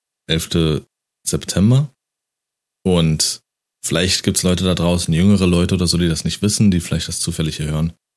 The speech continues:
Der elfte September war, in, am elften September gab es in Amerika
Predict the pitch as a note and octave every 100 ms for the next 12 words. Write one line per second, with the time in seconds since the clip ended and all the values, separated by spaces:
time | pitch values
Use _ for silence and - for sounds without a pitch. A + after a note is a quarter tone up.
0 | _ _ _ _ - E2 F2+ F2 E2+ -
1 | F2+ F2+ F2 E2+ D#2+ - _ _ _ D#2+
2 | D#2+ D#2+ C#2+ - E2 - F#2+ G2+ F#2+ -
3 | - E2 - E2+ E2 D#2 D#2+ C2+ - -
4 | D#2+ D2 - D2 E2 E2+ E2+ - E2 E2+